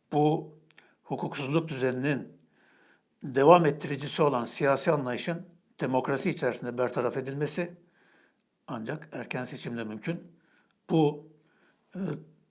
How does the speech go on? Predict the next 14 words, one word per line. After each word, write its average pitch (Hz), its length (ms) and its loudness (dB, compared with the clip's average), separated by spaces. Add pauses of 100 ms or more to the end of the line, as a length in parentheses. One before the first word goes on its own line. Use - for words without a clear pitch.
(120)
teklifimizi, 127 680 -2
bu 151 100 -2
talebimizi, 127 720 0
bu 120 80 -8
görüşümüzü, 131 720 -2 (640)
bu 160 100 -2
çağrımızı 131 680 2 (360)
bu 147 100 0
vesileyle 143 600 -2 (400)
bir 151 60 -6
kez 123 220 -6
daha 139 160 0
tekrarlamış 127 580 0
olalım. 147 360 2